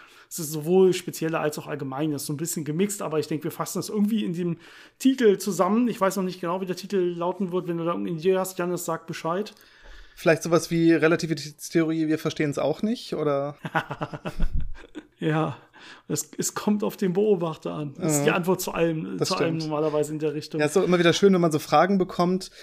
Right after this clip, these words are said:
Speaker 2: ähm, die dann auch wieder so an die Grenzen der, der eigenen Vorstellungskraft oder so an die Grenzen der Erinnerung aus dem Studium bringen, wo man dann wirklich tiefer
Speaker 1: <laughs>
Speaker 2: drüber nachdenken muss. Das ist auch immer ganz spannend.
Speaker 1: Oder teilweise nachlesen muss, ne?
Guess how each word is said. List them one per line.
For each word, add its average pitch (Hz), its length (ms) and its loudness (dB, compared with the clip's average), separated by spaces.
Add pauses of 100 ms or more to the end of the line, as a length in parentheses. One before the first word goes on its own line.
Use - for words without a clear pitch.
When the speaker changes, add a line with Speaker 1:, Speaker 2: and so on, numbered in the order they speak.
(240)
Speaker 2:
ähm, 151 520 2
die - 80 0
dann 156 140 2
auch - 200 0
wieder 151 200 6
so 139 100 0
an 143 100 0
die 143 100 0
Grenzen 151 600 -2
der, 131 500 2
der 131 220 2
eigenen 139 240 -2
Vorstellungskraft 156 800 0
oder 139 340 6
so 135 260 2
an 139 440 -6
die 131 80 -8
Grenzen 151 320 0
der 135 140 4
Erinnerung 151 360 4
aus 139 120 0
dem 143 100 -4
Studium 156 500 2
bringen, 147 280 0
wo 143 60 0
man 143 80 -2
dann 135 120 -2
wirklich - 400 -6 (180)
tiefer 185 280 4
Speaker 1:
<laughs> - 20 2
Speaker 2:
drüber 147 180 4
nachdenken 143 560 0
muss. 147 240 -4 (300)
Das 220 120 -2
ist - 40 2
auch 202 60 4
immer 147 120 2
ganz - 140 -2
spannend. 117 540 -6
Speaker 1:
Oder 156 200 -4
teilweise 147 440 -4
nachlesen 143 640 -4
muss, 135 260 -6
ne? 156 160 -8